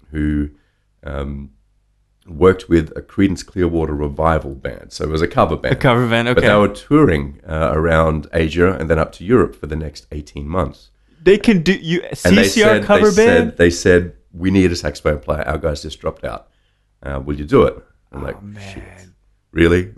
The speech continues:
Speaker 1: But it, here's my music career right there, the start of it in
Speaker 2: Yeah.
Speaker 1: my hands, or a safe, you know, career in hospitality that I
Speaker 2: A true
Speaker 1: actually enjoy.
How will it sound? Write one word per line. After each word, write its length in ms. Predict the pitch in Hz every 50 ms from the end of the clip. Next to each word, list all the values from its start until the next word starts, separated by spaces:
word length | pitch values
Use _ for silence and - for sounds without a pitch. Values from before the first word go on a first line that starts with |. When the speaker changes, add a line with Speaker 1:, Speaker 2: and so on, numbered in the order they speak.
| _
Speaker 1:
But 200 | 78 80 80 -
it, 180 | - 80 87 82
here's 260 | 85 90 92 82 90
my 180 | 98 90 85 80
music 380 | 82 85 87 87 87 - -
career 320 | - - 87 82 80 82 78
right 280 | 78 82 82 80 - -
there, 160 | 85 80 78
the 80 | 73 -
start 280 | - - - 80 82
of 120 | 87 90 87
it 40 | 85
in 40 | 85
Speaker 2:
Yeah. 200 | 127 143 165 151
Speaker 1:
my 40 | 87
hands, 240 | 92 107 110 - - _ _ _ _ _ _ _ _ _
or 400 | - 95 92 92 90 82 87 -
a 60 | - 78
safe, 640 | - - - - 92 90 85 - - - _ _ _ _ _ _ _ _ _ _ _ _
you 80 | 107 98
know, 300 | 90 80 78 78 78 - _ _ _ _ _ _
career 280 | - - 107 98 92 87
in 80 | 85 82
hospitality 540 | 82 73 - - 85 - 90 80 80 82
that 160 | 80 80 82 82
I 100 | 80 80
Speaker 2:
A 40 |
true 220 | - - 98 101 98
Speaker 1:
actually 140 | 180 135
enjoy. 40 | 117